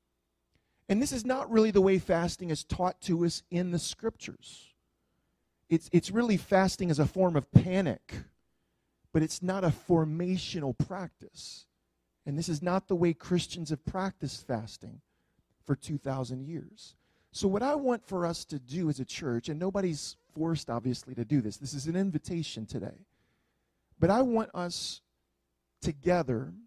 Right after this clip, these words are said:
over the next twelve months, we're just gonna say twenty twenty-one. We'll, we'll, we'll evaluate it after. But just for the next twelve months, for the next fifty-two weeks,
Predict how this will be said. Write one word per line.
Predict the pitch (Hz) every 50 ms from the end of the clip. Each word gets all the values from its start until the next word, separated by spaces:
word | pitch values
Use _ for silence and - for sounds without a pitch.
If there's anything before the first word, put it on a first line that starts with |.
| _ _ _ _ _ _ _ _ _ _ _ _ _ _ -
over | 160 160 156
the | 160 165
next | 165 160 - - - -
twelve | - - 175 196 220 202 175 185
months, | 214 160 113 - - -
we're | 160 165
just | 190 240 220 -
gonna | 254 220
say | 190 - - 202 175
twenty | - - - 190 196 202
twenty-one. | 190 - - 190 190 190 175 151 135 120 107 101 104
We'll, | 117 143 151 - _ _
we'll, | - 139 156 156 - _ _ _
we'll | - 143 151 151
evaluate | 139 151 156 160 160 147 151 147 151 139
it | 143 139
after. | 123 113 104 - - - - _ _ _ _ _ _ _ _ _ - _
But | - 147 -
just | 220 240 -
for | - 233
the | 214 196
next | 180 151 - -
twelve | - - 220 220 226 202
months, | 185 180 180 -
for | - 175 151
the | 151
next | 156 139 - - -
fifty-two | - - - 196 - - - 196
weeks, | 165 127 113 - - -